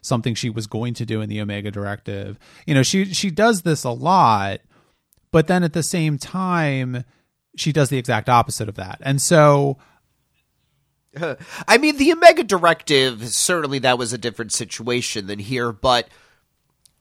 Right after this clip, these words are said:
Speaker 2: her deci-, her decision to go off on her own and all of that almost seems like she is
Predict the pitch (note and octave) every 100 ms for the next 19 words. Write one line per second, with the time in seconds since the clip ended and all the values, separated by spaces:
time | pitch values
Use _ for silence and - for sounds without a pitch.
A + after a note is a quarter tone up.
0 | _ - G3+ A#3 F#3 D#3+ - E3+ D#3 _
1 | - F3+ F3 B2 C3+ - G3 E3 C3 B2
2 | A#2 G2+ C3+ C3 A#2 A2+ G#2 B2+ B2 A2+
3 | G#2+ - G2+ F#2+ G#2+ B2 A2 G#2 G2 G2
4 | F#2 G#2+ - C3 D3 C#3+ - D3+ C3+ A#2+
5 | A#2 - - C3 - F3 E3+ A#2+ G2+